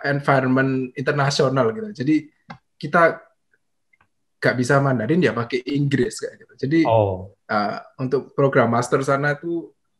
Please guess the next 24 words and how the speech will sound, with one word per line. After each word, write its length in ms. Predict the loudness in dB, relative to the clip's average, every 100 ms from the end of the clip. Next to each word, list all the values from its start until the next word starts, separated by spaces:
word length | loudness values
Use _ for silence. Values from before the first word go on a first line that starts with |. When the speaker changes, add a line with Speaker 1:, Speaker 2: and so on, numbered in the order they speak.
| _ _ _ _
Speaker 1:
begitu 240 | -10 -4 -2
kita 160 | 0
masuk 320 | 0 -2 -2
departemennya 600 | -2 -2 -4 -4 -6 -4
tuh 120 | 0 0
wis 160 | 0
Inggris, 360 | -2 0 0 2
Chinese, 280 | 0 0 -4
Inggris, 280 | -4 -4
Chinese 280 | -2 -6 -6
kayak 320 | -14 -16 -18
gitu. 60 | -20 -10
Jadi 140 | -6 -6 -8 _ _ _ -8
kesannya 360 | -4 -2 -2 -2
lebih 320 | -2 -4 -8
internasional. 640 | -4 -4 -4 -6 -8 -8 -4
Itu 400 | 6 8 8 4
kalau 160 | 6
yang 160 | 6 6
master. 400 | 4 2 -2 -6 -6 -14 _ _ _ 2
Tapi 160 | 6
kalau 240 | 8 6 2
setauku 440 | -2 -4 2 4
yang 200 | 4 2